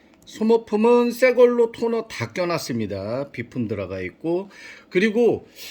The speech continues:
어, 우리 사장님께서는 그, 절 찍어주세요.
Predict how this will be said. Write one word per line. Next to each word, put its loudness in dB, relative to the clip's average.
어, 4
우리 -2
사장님께서는 -2
그, -2
절 -12
찍어주세요. -16